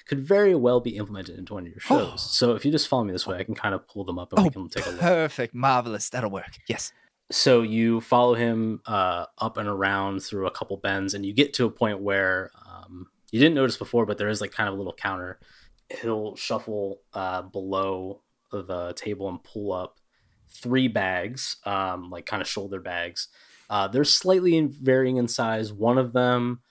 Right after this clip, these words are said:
Speaker 1: uh, just to give you a little description of each, has, like, an embroidered eye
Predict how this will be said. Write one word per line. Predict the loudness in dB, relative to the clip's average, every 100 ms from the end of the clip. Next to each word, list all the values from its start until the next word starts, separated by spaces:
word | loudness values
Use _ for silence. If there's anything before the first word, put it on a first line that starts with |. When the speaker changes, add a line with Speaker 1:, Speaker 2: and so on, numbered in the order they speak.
| _ _ -10
Speaker 1:
uh, | -4 -2 0 -2 -4
just | -6 -6
to | -2
give |
you | -2
a |
little | 0 0
description | -2 -4 -6
of | -6
each, | -6 -6
has, | -4 -2 -2 -2 -4
like, | -8 -10
an | -10
embroidered | -6 -4 -4 -8 -6
eye | -2 0 0 -2 -2